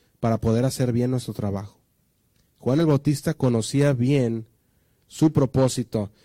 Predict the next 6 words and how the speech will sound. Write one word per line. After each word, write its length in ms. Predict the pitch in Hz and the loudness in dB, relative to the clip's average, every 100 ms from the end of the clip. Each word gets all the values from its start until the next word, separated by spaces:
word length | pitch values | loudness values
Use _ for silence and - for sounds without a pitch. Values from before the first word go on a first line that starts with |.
| _ | _
Fíjate, 360 | - 156 156 143 | 0 0 4 4
él 100 | 175 | 4
estaba 360 | 175 185 185 | 2 2 4
rodeado 840 | 170 139 131 156 170 135 123 113 110 _ _ _ _ _ _ _ - - | 4 4 4 4 2 2 0 -2 -10 _ _ _ _ _ _ _ -18 -8
de 180 | 120 117 | -2 0
seguidores 760 | 123 117 113 117 101 - - | 0 0 2 0 -2 -6 -20